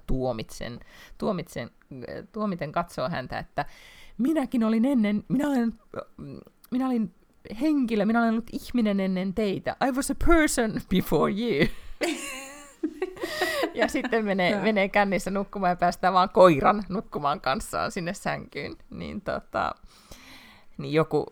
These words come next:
Speaker 1: joku Instagramissa vaan totesi, ja, ja parasta tässä kohtauksessa oli se, että me kaikki tunnemme sen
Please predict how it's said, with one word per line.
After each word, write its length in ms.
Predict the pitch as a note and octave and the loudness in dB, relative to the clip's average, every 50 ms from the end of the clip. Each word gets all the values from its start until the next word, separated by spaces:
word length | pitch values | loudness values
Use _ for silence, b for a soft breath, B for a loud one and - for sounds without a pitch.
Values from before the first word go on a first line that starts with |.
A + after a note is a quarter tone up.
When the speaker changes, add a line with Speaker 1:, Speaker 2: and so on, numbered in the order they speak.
| - C#3+ | -8 -2
Speaker 1:
joku 380 | D3 D3 C#3+ - C3 C3 - - | -2 -2 -2 -2 -6 -8 -8 -6
Instagramissa 680 | - D3 C#3 C#3 - - C3+ - - B2 B2 C3 - - | -6 -6 -6 -4 -4 -6 -4 -2 -4 -4 -4 -6 -4 -4
vaan 100 | B2 B2+ | -4 -2
totesi, 400 | - C3 B2 - A#2+ D3 - - | -2 -4 -4 -4 -6 -6 -6 -6
ja, 120 | - - B2 | -6 -4 -6
ja 180 | - - D#3 - - - - - - | -4 -6 -6 -8 -8 -16 -20 -8 2
parasta 340 | - D#3+ D#3 D#3 - D#3 - | 2 4 4 4 0 -2 -4
tässä 260 | - C3 - - - | -6 -8 -4 -4 -4
kohtauksessa 680 | - - C#3 - - - B2 B2 - - E3 - - - | -2 -2 -2 -2 -2 -4 -4 -6 -6 -8 -12 -10 -8 -8
oli 120 | A#2+ - | -8 -6
se, 100 | - C#3 | -4 -4
että 180 | C3+ - - C3 | -6 -4 -4 -6
me 60 | - - | -2 2
kaikki 400 | C4 B3+ A3+ G3+ - - - - | 2 2 2 2 -2 -6 -8 -6
tunnemme 460 | - D3 C3+ B2+ B2 B2 B2 A#2 A#2+ | -4 -6 -4 -4 -6 -6 -4 -6 -6
sen 340 | - - B2 B2 - F3 | -4 -4 -6 -6 -6 -10